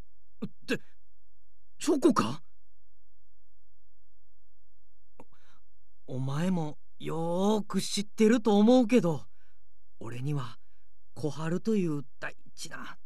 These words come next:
大事な。ん？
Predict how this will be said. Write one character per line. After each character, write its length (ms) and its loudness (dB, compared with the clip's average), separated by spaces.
大 200 -4
事 160 -2
な。 320 2
ん？ 140 -4